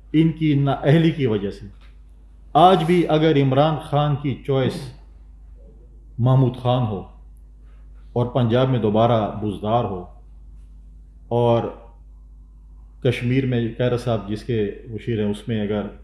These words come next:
वज़ीर आज़म जो उनकी चॉइस हो, तो आप इन तीनों का तजिया कर लें, तो आपको इमरान खान के मुतालिक पता चल जाएगा कि इमरान खान किस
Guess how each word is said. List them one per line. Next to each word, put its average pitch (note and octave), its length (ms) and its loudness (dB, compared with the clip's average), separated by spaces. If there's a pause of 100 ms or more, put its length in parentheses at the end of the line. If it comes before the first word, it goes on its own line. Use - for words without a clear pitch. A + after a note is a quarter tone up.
वज़ीर G#2+ 280 -4
आज़म A2+ 280 -2
जो G#2+ 80 -2
उनकी G#2 200 -4
चॉइस A2 380 -6
हो, F#2 40 -12 (1200)
तो C3+ 80 -4
आप C#3+ 100 -2
इन D3 100 2
तीनों F3+ 360 0
का D3+ 220 0
तजिया C3 440 0
कर A#2+ 180 -2
लें, B2 280 -2 (500)
तो B2 60 -2
आपको B2+ 200 0
इमरान A2+ 280 2
खान B2+ 220 -2
के A#2 100 -4
मुतालिक A2 380 -6
पता G#2+ 180 -8
चल G2+ 200 -6
जाएगा G2 200 -6
कि G#2+ 120 -10
इमरान F#2+ 200 -8
खान G#2+ 240 -12
किस - 220 -12